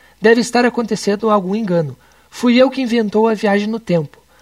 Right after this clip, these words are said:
Mas o líder do tavit, inflexível, responde, "Você não é o Billy real. Nós estamos aqui para resgatar o verdadeiro inventor na viagem do tempo."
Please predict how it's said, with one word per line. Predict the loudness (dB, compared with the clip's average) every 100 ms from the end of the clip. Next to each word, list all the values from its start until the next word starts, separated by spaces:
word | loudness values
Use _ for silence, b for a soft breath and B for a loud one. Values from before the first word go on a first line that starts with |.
| b
Mas | 0 0 2
o |
líder | 0 0 0 0
do | -2
tavit, | 0 0 0 -12 -4
inflexível, | -4 0 0 -2 -6 -2 -2
responde, | -4 -4 -4 -4 -14 -2
"Você | 0 2 2
não | 0 2
é | 2
o | 2
Billy | 0 2
real. | 2 2 2 2 0 b b b
Nós | 0 0
estamos | 0 -2 -2
aqui | -6 -4
para | -4 -2
resgatar | -2 -2 -4 -2 2 2
o |
verdadeiro | 2 0 0 0 -2
inventor | -6 -2 -2
na | -2
viagem | -4 -4 -4
do | -10
tempo." | -6 -6 -6